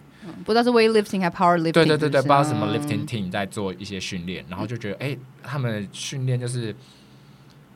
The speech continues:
Speaker 2: 蛮酷。我，因为我之前大学可能就没有接触过这些运动嘛，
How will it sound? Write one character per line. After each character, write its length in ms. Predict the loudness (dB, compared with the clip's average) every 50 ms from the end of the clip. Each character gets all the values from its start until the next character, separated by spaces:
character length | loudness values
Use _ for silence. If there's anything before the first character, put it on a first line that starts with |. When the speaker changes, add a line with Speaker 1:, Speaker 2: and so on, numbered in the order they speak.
| -10 -6
Speaker 2:
蛮 160 | -6 -6 -4
酷。 180 | -6 -6 -4
我， 100 | -4 -4
因 100 | -2 0
为 60 | 0 2
我 140 | 0 0
之 320 | -2 -4 -10 -8 -6 -4 -4
前 340 | 0 0 0 0 0 -4 2
大 200 | 4 6 6 6
学 180 | 2 -2 -8 -8
可 60 | -6
能 100 | -8 -8
就 60 | -6
没 100 | -6 -6
有 60 | -6
接 180 | -6 -6 -8 -8
触 160 | -8 -10 -10
过 240 | -8 -6 -6 -6 -8 -8
这 80 | -12 -10
些 120 | -8 -8
运 220 | -6 -6 -8 -10 -8
动 200 | -8 -8 -8 -8 -10
嘛， 140 | -14 -16